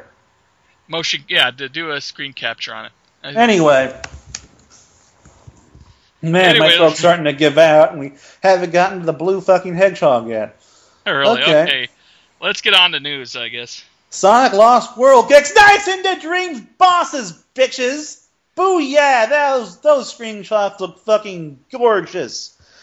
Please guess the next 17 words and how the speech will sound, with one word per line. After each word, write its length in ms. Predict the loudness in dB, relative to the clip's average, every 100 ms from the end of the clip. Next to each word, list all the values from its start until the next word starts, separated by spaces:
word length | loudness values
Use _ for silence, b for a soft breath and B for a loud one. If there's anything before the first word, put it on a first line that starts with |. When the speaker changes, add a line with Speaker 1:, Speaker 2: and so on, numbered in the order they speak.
| b -8
Speaker 2:
and 340 | -6 -6 -8
beautiful 680 | -14 -12 -2 -2 0 -2 -2
and 100 | -2
amazing. 880 | -2 -2 -2 -2 -4 -4 -4 -6 -14 b b
And 280 | -4 -2 -2
yes, 680 | 2 4 4 2 -2 -12 -6
thank 320 | -4 -4 -8
you, 120 | -12
Sega. 680 | -14 -6 -4 -2 -2 -4 -8 _ _ _ -2
Now 200 | 2 2
make 260 | 2 -2
me 120 | -4 -6
a 80 |
Nights 360 | -4 -2 -4 -6
into 180 | -10 -10
Dreams 520 | -10 -8 -8 -10 -12
too. 460 | -4 0 0 -2